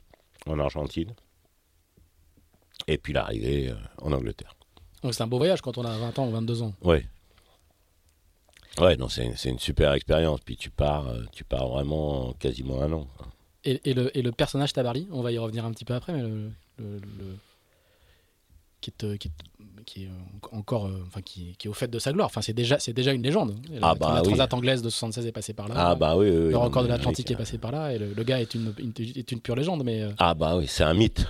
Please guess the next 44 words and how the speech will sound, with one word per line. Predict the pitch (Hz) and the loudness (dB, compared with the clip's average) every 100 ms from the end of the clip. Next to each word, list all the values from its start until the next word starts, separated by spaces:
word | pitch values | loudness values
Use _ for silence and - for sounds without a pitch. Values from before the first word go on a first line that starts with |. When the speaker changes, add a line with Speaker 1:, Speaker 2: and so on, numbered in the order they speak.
| - | 2
Speaker 2:
Hmm. | 127 - _ _ _ _ _ _ _ - - | 0 -2 _ _ _ _ _ _ _ -20 -6
Et | 135 | -4
d-, | 147 | -2
Speaker 1:
Un | 143 | 2
Speaker 2:
dans | 147 | 4
ton, | 170 | 4
Speaker 1:
mythe. | - | 4
Speaker 2:
dans, | 143 143 | -2 2
dans | 143 | 0
ton | 160 | 2
livre, | 220 151 | 0 0
tu | 143 139 | -4 -4
dis | 151 | -2
juste, | 147 139 - | 0 0 -2
justement, | 127 139 185 185 | -4 0 2 2
c'est | 143 | 2
un | 135 | 2
mythe, | 196 | 2
donc | 147 - | 0 0
on | 131 | -2
n'ose | 117 | 0
pas, | - 127 120 - - - | 0 0 -2 -12 -20 -4
on | 127 | -2
n'ose | 127 | 0
pas | 127 | 0
trop | - | -2
le | 139 | -4
contredire. | 127 - 120 139 165 160 135 | -4 -4 -2 0 2 2 2
Il | 127 | 2
n'ose | 131 | 2
pas | 151 | 2
le | 139 | 4
réveiller, | 135 143 | 4 4
c'est | 165 143 | 4 4
moi | 139 | 2
qui | 135 | 4
dois | 127 | 4
y | 127 | 6
aller, | 131 151 156 151 | 6 4 4 4
euh. | 127 117 | 4 6
Speaker 1:
On | 104 | 6
ne | 107 | 8
va | 98 110 | 8 8
jamais | 104 113 117 131 139 | 8 6 8 6 6